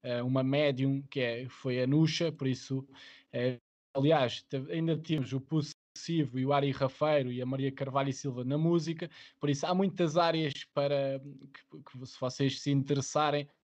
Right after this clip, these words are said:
eh, dos convidados ou não, que podem, eh, ir assistir no nosso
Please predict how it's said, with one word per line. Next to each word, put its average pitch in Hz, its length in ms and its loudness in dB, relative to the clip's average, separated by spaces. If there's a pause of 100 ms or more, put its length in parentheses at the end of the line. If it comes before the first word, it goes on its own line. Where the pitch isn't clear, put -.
(220)
eh, 120 140 -6
dos 117 160 -6
convidados 135 520 2 (600)
ou 131 80 0
não, 147 260 2
que - 160 -18
podem, 131 400 0 (380)
eh, 120 280 -8
ir 151 220 4
assistir 143 360 0
no 147 80 0
nosso 143 200 0